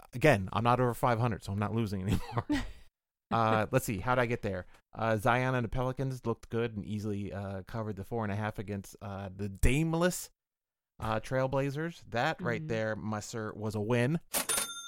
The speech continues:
Speaker 1: <laughs> Uh, at home, uh, the Bucks minus nine handled the seventy-sixers with ease. Did you know the seventy-sixers are oh and five on the road and oh and six at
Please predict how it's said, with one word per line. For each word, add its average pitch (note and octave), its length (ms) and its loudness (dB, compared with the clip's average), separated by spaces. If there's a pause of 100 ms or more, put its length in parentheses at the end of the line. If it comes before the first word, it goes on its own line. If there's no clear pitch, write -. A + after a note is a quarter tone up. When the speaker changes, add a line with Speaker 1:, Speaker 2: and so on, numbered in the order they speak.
(800)
Speaker 1:
<laughs> G2+ 200 -6 (400)
Uh, G#2+ 260 2
at B2 200 2
home, C3+ 540 -2 (120)
uh, A#2+ 280 -4
the G#2 140 -6
Bucks G#2 500 4 (440)
minus A#2 340 2
nine B2 320 2
handled B2 300 0
the G#2+ 80 -2
seventy-sixers A#2+ 720 -4
with F#2+ 100 -10
ease. A#2+ 340 -6 (200)
Did G#2+ 120 -2
you C3+ 80 2
know C#3 120 4
the G#2+ 80 -2
seventy-sixers A#2+ 920 -4 (320)
are F2+ 180 -6
oh A2+ 160 4
and B2 140 2
five G#2+ 320 2
on A2 60 0
the G2+ 100 0
road G2+ 340 -2
and F2 200 -6
oh G#2+ 160 4
and A#2 180 4
six - 580 -4 (840)
at G2+ 400 -4